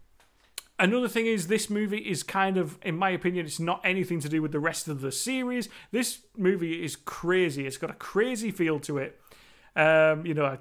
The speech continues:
it, it's, uh, they're called the Slaughter family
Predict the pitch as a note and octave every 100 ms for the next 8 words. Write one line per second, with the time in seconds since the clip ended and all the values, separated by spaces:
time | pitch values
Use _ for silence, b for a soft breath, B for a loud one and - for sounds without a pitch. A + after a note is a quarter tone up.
0 | - - - - - - b b b b
1 | b b b _ _ F3 D3 - - -
2 | F#3+ E3 D#3 D3 F#3 F3 - - F3 G#3
3 | A3 G#3+ F#3+ G3+ G3+ G#3 G#3 F#3+